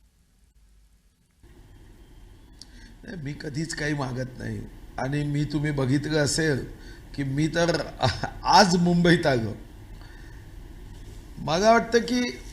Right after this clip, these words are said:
पक्षाने निर्णय करायचा असतो, जी योग्य जबाबदारी द्यायची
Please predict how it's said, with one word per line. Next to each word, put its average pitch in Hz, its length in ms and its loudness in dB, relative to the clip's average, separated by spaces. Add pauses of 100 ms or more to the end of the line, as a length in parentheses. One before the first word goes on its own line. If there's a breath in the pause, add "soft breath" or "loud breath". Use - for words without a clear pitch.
पक्षाने 202 760 4
निर्णय 240 580 4 (420)
करायचा 190 460 4
असतो, 208 640 0 (580 loud breath)
जी - 180 6
योग्य 214 580 8
जबाबदारी 190 720 6
द्यायची 151 720 2